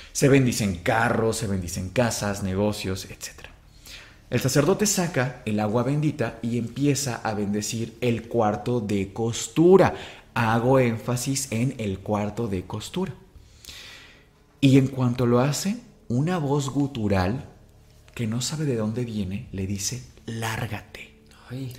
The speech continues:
Speaker 2: ajá.
Speaker 1: El sacerdote se queda frío porque el único adulto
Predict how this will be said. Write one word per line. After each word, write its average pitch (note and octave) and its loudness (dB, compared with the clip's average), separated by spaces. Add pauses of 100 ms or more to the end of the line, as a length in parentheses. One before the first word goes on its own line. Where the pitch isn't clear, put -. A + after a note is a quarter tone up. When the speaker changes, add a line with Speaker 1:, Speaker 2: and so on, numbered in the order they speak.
(180)
Speaker 2:
ajá. A2 -10 (240)
Speaker 1:
El A#2 0
sacerdote B2+ 0
se C3+ -2
queda D3 -2 (340)
frío D3 -2
porque A#2+ 0
el B2+ 2
único F#3 0
adulto C#3 0